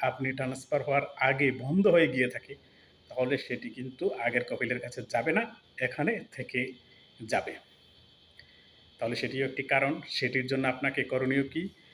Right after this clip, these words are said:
সেটির জন্য আপনি আপনার, আহ, কফিলকে নিয়ে একজন ভালো মুয়াজ্জেব নিয়ে যাওয়া যাতে যোগাযোগ করতে পারেন। আবার অনেকেরই প্রশ্ন হচ্ছে যে তার কফিলের মাত্র দুইজন আমেল, কিন্তু তার একশো রিয়ালের মক্তবাল আমেলটি নামছে না।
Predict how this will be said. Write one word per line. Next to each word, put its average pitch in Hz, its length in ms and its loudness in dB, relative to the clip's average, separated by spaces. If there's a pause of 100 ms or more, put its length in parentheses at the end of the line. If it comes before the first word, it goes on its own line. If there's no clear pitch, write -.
(160)
সেটির 139 260 -2
জন্য 139 240 2
আপনি 135 500 0 (320)
আপনার, 120 520 2
আহ, 117 180 2 (100)
কফিলকে 123 500 0
নিয়ে 127 200 0
একজন 113 380 0
ভালো 117 280 0
মুয়াজ্জেব 143 480 -2
নিয়ে 143 180 4
যাওয়া 117 240 0
যাতে 113 260 -10
যোগাযোগ 107 360 -14 (100)
করতে - 260 -20
পারেন। - 280 -14 (760)
আবার 139 180 2
অনেকেরই 202 560 4
প্রশ্ন 170 380 -2
হচ্ছে 165 320 -2
যে 151 120 2
তার 131 200 2 (100)
কফিলের 143 400 2
মাত্র 196 480 2
দুইজন 113 440 0
আমেল, 117 360 0
কিন্তু - 460 -6
তার 123 240 4 (280)
একশো 123 260 0
রিয়ালের 123 320 0
মক্তবাল 120 400 -2
আমেলটি 113 520 -4 (240)
নামছে 123 440 2
না। - 220 -14